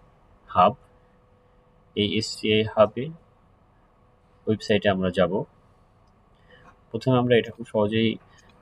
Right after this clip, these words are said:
আহ, যদি আমরা লিখি ইউআরএল এ যদি আমরা লিখি এসসিআই হাব, তখন এই ইন্টারফেসটা আসবে।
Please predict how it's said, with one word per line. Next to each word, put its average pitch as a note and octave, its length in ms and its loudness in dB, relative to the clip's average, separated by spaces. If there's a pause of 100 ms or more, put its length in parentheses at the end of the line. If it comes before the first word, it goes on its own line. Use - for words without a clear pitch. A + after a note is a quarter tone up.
আহ, F#2 220 0
যদি G2+ 200 2
আমরা G2+ 200 4
লিখি - 480 -4 (2750)
ইউআরএল G#2+ 360 6
এ G#2 40 2
যদি G#2 200 0
আমরা G2+ 160 2
লিখি G2 320 -8
এসসিআই G2 320 -2
হাব, F#2+ 280 4 (640)
তখন - 200 -8
এই A#2 140 -2
ইন্টারফেসটা G#2+ 540 0
আসবে। - 240 -6